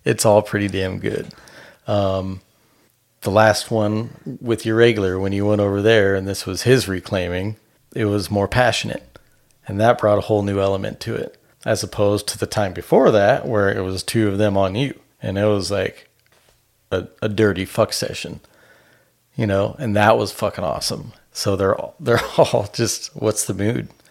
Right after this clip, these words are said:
They all kind of approach it, or not approach it, but they all bring, like, you know, a different spice to it.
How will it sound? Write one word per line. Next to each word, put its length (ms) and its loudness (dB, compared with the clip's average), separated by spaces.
They 80 0
all 180 8
kind 220 2
of 80 2
approach 420 2
it, 140 -4
or 300 -2
not 200 -4
approach 340 -6
it, 60 -16
but 140 -12
they 100 -4
all 140 2
bring, 260 -2
like, 220 -4
you 140 -8
know, 120 -6
a 60 -6
different 380 -8
spice 400 -2
to 140 -8
it. 200 -10